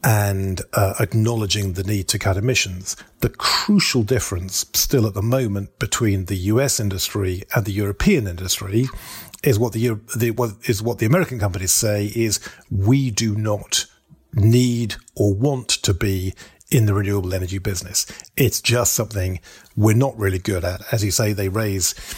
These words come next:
um, that issue about returns being lower that we've been talking about. They say it's just fundamentally a very different business to be a provider of power to a grid, um,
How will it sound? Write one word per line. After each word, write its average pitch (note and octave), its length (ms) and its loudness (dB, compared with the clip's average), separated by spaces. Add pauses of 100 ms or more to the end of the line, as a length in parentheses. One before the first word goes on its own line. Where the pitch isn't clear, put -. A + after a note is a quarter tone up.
(260)
um, F#2+ 140 2
that G2+ 160 0
issue G2+ 220 0
about G2 280 -2
returns G2 440 -2
being F2 220 -6
lower A2+ 280 2
that A2 80 -2
we've G#2+ 220 -4
been G2 60 -2 (120)
talking A2 220 -4
about. A2+ 400 0 (400)
They A2 160 2
say A2+ 300 2
it's C3 180 -6
just - 260 -2
fundamentally A2+ 840 2
a G#2+ 120 2
very C3 540 -2
different G2 580 -4
business G2 500 -2
to - 160 0
be G#2 460 2 (540)
a - 80 -2
provider G#2+ 680 0
of - 180 -6
power G#2 640 0 (520)
to G#2+ 180 4
a G2 40 2
grid, G2 460 0 (1300)
um, G#2 680 0